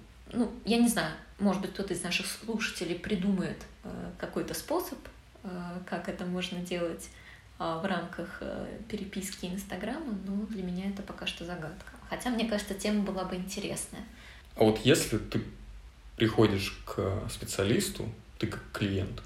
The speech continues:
Speaker 2: и он прям настаивает на том, чтобы ты прям рассказывал ему свои сны, прям записывал, рассказывал. Ты самостоятельно, ну, как бы, у тебя нет запроса такого, что ты в этих снах ничего для себя не видишь.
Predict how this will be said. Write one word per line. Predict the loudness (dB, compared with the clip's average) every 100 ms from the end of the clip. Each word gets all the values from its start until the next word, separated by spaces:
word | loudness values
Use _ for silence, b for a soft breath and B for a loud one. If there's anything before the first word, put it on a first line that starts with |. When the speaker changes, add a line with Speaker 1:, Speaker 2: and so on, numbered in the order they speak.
| b b b b 0
Speaker 2:
и | 4
он | 6
прям | 8 8
настаивает | 8 6 10 12 12 8 4
на | 2
том, | 4 4
чтобы | 4 0 0
ты | 2 0
прям | 0 0 0
рассказывал | -2 2 10 10 10 6 4 2 -2 -10 -18 -18 -6
ему | -2 2 4 4
свои | 2 2 2 2
сны, | 2 2 0
прям | -2 2
записывал, | 4 4 2 -2 -2 0 2
рассказывал. | 0 2 2 4 2 0 -2 B B B B 6
Ты | 6
самостоятельно, | 8 6 8 10 10 8 8
ну, | 8 8
как | 6
бы, | 4
у | 2
тебя | 10 10
нет | 12 8 6
запроса | 2 2 0 0 -6 -8 -16 -18 -4
такого, | 0 4 2 2 -8 -14 -20 -18 -12
что | -6 2
ты | 8 10 12
в |
этих | 8 6
снах | 4 4 6
ничего | 4 6 8 8
для | 8
себя | 6 6 6
не | 6
видишь. | 4 2 -2 -6